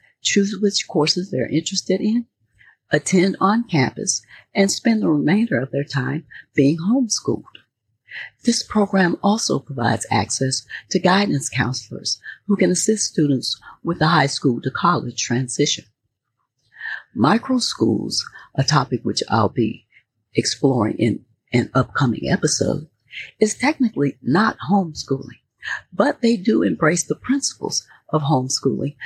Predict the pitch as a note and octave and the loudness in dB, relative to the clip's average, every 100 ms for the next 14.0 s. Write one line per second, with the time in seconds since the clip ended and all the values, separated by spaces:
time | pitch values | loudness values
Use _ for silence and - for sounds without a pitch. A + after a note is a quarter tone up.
0 | - - F#3 - - E3+ D#3 D3 - F3+ | -10 0 0 0 -2 -2 0 0 2 2
1 | D3+ C#3 C3+ C#3 C#3 C#3 F#3+ B2+ B2 - | 2 2 0 -2 -6 0 0 0 -4 -10
2 | - _ _ - F2+ A#2 - D#3+ C#3+ - | -12 _ _ -2 0 0 -2 0 0 0
3 | - _ _ _ _ - - - - G#3 | -6 _ _ _ _ -18 -16 -14 0 2
4 | C#4 A3 G3 - C#3 - - C3 C#3 C#3 | 2 2 0 0 -2 0 0 0 -2 -6
5 | C#3+ C3 B2 C3+ - - F3+ B2 F#2 - | -2 -2 -2 -4 -4 2 4 4 0 -8
6 | - - - G#3 G#3 E3 C#3+ C3+ - A#2+ | -16 -16 -4 0 2 2 2 0 -2 -2
7 | B2+ C3 C3 B2+ - - D#3 C3+ C3 - | -2 -2 -4 -6 -6 0 2 2 0 -6
8 | - A3 C#3+ - - F#3 C3 - - - | 0 2 2 -2 0 0 0 -4 -8 -10
9 | - - _ G#3 G#3 G#3 - G3 G3 G3 | -18 -18 _ 2 2 0 0 0 0 -2
10 | G3 _ _ _ - E3+ D#3 D3+ - _ | -4 _ _ _ 0 2 2 0 -6 _
11 | - _ - D3 C3+ C3 C#3+ F3 - A#3 | -20 _ -4 -2 0 0 0 -2 -2 -2
12 | A#3+ _ _ _ _ _ _ D#3 C3 A#2+ | -2 _ _ _ _ _ _ -2 0 0
13 | B2 A2+ A#2 - - - G3+ - B3 A#3 | 0 -2 -4 -6 -4 -2 0 0 -2 -2